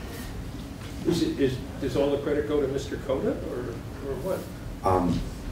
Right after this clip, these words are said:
Speaker 1: We'll ask him next.
Speaker 2: it goes to Vermont Gas. Um, it also goes to, there is an electrical charge. Um,
Speaker 1: I,
Speaker 2: what
Speaker 1: no, my question is, why is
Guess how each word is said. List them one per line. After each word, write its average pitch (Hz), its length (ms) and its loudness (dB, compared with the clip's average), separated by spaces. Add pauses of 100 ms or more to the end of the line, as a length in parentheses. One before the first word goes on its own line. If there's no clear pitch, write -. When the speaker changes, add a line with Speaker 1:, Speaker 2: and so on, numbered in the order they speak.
(160)
Speaker 1:
We'll 311 260 10
ask - 180 2
him 120 140 -2
next. 123 100 4
Speaker 2:
it 113 140 6
goes 104 380 10
to 95 340 8 (180)
Vermont 92 360 2
Gas. 85 560 0
Um, 90 340 -2
it 98 60 8
also 101 240 6
goes 92 400 4
to, 98 180 4
there 98 200 10
is 123 140 10
an 107 60 8
electrical 107 460 6
charge. 87 340 0 (160)
Um, 90 420 0 (140)
Speaker 1:
I, 147 140 4
Speaker 2:
what 104 260 4
Speaker 1:
no, 147 160 2 (220)
my 127 100 2
question 170 420 2
is, 101 140 -4 (240)
why 131 260 4
is 120 440 2